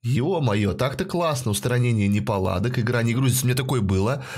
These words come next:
Проверьте, достаточно ли быстрое и стабильное интернет-соединение. Закройте игру через диспетчер задач.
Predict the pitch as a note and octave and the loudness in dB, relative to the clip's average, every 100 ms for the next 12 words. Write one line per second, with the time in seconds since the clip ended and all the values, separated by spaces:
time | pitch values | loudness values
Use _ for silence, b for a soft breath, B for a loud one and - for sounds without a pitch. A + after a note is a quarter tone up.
0 | B2+ C3 D3 E3+ D3+ B2+ C3 D3+ - - | -4 0 0 0 0 0 0 -2 -2 -2
1 | B2 B2+ B2 A#2+ B2+ A#2 A2 G2+ B2 A#2 | -2 0 -2 -2 0 0 0 0 0 0
2 | - A#2 G#2+ G2+ F#2 G#2 C3 C3 C#3 B2 | 0 2 2 2 2 0 0 -2 -2 -2
3 | A2 A2+ A2 G#2 G2 - G#2 - G2 F#2+ | 0 -2 0 0 -2 -2 -2 -2 -2 0
4 | F2+ B2+ | -2 -4